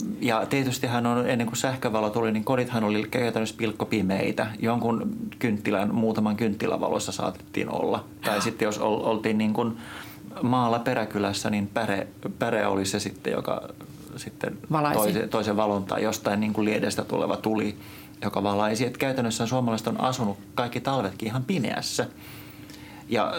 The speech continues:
Speaker 1: sit suomalaiset kodit oli vielä niin kuin tuhatseitsemänsataaluvulla niin kuin hyvinkin pimeitä.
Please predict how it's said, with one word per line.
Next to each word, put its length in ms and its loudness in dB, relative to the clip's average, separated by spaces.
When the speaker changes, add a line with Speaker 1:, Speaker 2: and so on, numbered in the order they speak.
Speaker 1:
sit 260 -2
suomalaiset 560 0
kodit 420 0
oli 220 2
vielä 240 4
niin 140 2
kuin 200 0
tuhatseitsemänsataaluvulla 1120 0
niin 140 0
kuin 240 -2
hyvinkin 460 2
pimeitä. 540 0